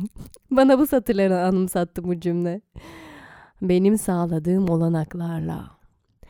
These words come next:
Bak işte, egonun burada devreye girdiğini yavaştan hissediyoruz. İnsanlara olanaklar sağlıyor olabilirsiniz ama bu sizin seçiminiz.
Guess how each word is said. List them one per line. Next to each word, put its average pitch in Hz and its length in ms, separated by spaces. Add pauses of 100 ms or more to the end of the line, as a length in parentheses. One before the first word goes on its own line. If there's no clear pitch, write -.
(200)
Bak 190 260
işte, - 340 (280)
egonun 196 540
burada 196 260 (140)
devreye 175 400
girdiğini 165 600
yavaştan 202 500
hissediyoruz. - 840 (880)
İnsanlara 220 760
olanaklar 208 680
sağlıyor 202 580
olabilirsiniz 196 960
ama 196 320
bu 208 100
sizin 202 360
seçiminiz. 170 880